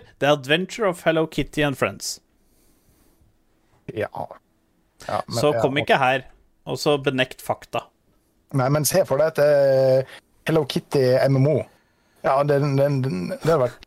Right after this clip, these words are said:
Speaker 2: dritfett.
Speaker 1: Uh, ja, ja, ja.
Speaker 2: <laughs>
Speaker 1: Eh, hvis du har lyst på, hvis du har lyst på noe info om Hello Kitty Adventure and Friends, så ble det gitt ut i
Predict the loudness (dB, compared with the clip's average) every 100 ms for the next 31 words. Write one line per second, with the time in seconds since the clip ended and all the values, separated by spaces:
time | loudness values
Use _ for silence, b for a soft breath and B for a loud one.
0 | -4 -2 0 0 -4 -10 -18 -14 -14 -12
1 | -6 -6 -8 B B B B B B _
2 | -10 -8 -8 -8 -12 -10 -2 -2 0 0
3 | 0 -2 -6 -8 _ _ _ -10 -8 -6
4 | -8 _ B B B 2 4 2 0 -6
5 | -2 0 0 -8 -12 _ 0 2 4 6
6 | 6 4 0 -10 _ _ _ _ _ _
7 | -4 -2 -2 -4 -6 -6 -6 -6 -6 -4
8 | 0 0 0 -2 -2 -4 -4 -2 -2 -2
9 | -2 -6 -8 -12 _ _ -10 -10 -6 -8
10 | -8 -14 -20 b b b b -6 -4 -2
11 | -2 -2 -4 -8 -8 -6